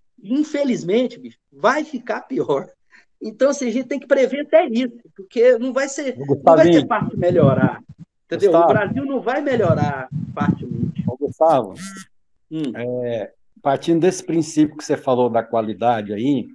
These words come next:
Speaker 2: existe
Speaker 1: Isso.
Speaker 2: uma coisa que é assim, né? Eu acho que o músico que é, que se preza, ele procurou nas leis as qualidades, né? É, não foi procurar repertório depois, porque tem muitos aproveitadores,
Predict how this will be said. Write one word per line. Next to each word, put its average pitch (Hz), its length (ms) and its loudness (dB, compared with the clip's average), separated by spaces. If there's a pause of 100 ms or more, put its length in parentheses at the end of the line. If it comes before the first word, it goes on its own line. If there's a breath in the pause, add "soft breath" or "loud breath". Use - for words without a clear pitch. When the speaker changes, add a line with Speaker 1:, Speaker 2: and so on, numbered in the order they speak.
(460)
Speaker 2:
existe 127 380 -6
Speaker 1:
Isso. 143 40 -2
Speaker 2:
uma 147 140 4
coisa 143 320 0
que 160 120 -2
é 160 40 4
assim, 117 340 -4
né? 120 280 -6 (120)
Eu 120 180 -4
acho 135 140 -4
que - 200 0
o 156 220 -2
músico 123 720 -4
que 117 200 -6
é, 113 260 2
que - 1000 -4
se - 140 -12
preza, 135 600 4 (200)
ele - 180 0
procurou 233 560 0
nas 147 240 0
leis 127 300 -2
as 156 140 -6
qualidades, 135 800 0
né? 135 280 -8 (640 soft breath)
É, 113 640 -8
não 110 320 -6
foi 156 160 -2
procurar 156 480 2
repertório 139 640 2
depois, 190 340 0
porque 226 140 -2
tem 233 240 0
muitos 220 280 0
aproveitadores, 208 920 2